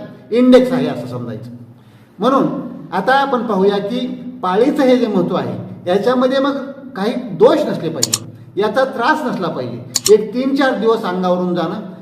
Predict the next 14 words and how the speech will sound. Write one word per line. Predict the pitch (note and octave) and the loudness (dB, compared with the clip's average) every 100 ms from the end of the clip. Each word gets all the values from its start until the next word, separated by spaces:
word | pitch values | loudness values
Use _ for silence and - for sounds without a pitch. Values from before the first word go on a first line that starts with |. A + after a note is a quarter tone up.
| - - | -20 -8
सुरुवातीला | G3 G#3+ B3+ A#3+ | 2 2 4 2
थोडंसं | A3 G3+ G#3 G#3+ | 0 0 0 -2
हळूहळू | E3 F3+ G3 | -4 -2 -2
कमी | F#3+ G#3 G#3+ | 0 0 2
होत | A3 | 2
होतं | F3 - | 0 -6
ते | F3 | -4
बंद | - A3+ | -2 2
होणं, | B3 D#3 - - - - - - | 4 2 0 -2 -4 -8 -14 -4
म्हणजे | F#3 A#3 | 2 2
पोटात | G3 G#3 A#3+ A#3 | 4 2 2 -2
जास्त | G#3+ G#3 A3 | -2 -4 -2
न | G3 C4 | 0 2
दुखणं, | A3 F3 D3 | 0 -2 -4